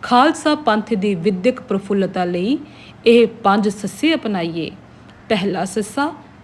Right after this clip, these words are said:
ਸਹਿਜ ਪਾਠ, ਦੂਜਾ ਸੱਸਾ ਸੈਲਫ ਸਟੱਡੀ, ਤੀਜਾ ਸੱਸਾ ਸਕਿੱਲਸ, ਚੌਥਾ ਸੱਸਾ ਸਕਾਲਰਸ਼ਿਪ ਅਤੇ ਪੰਜਵਾਂ ਸੱਸਾ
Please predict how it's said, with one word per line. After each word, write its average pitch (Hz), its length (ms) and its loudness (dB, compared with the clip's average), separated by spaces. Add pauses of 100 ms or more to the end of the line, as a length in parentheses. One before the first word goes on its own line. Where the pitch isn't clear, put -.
(280)
ਸਹਿਜ 190 340 -2
ਪਾਠ, - 400 -8 (640)
ਦੂਜਾ 190 420 0
ਸੱਸਾ 269 500 -4 (300)
ਸੈਲਫ 285 500 0
ਸਟੱਡੀ, 175 440 -4 (840)
ਤੀਜਾ 190 360 2
ਸੱਸਾ 240 500 0 (240)
ਸਕਿੱਲਸ, - 840 -4 (560)
ਚੌਥਾ 190 460 2
ਸੱਸਾ 247 500 -2 (320)
ਸਕਾਲਰਸ਼ਿਪ - 880 2 (540)
ਅਤੇ 185 240 -4 (140)
ਪੰਜਵਾਂ 214 360 2
ਸੱਸਾ 294 460 -4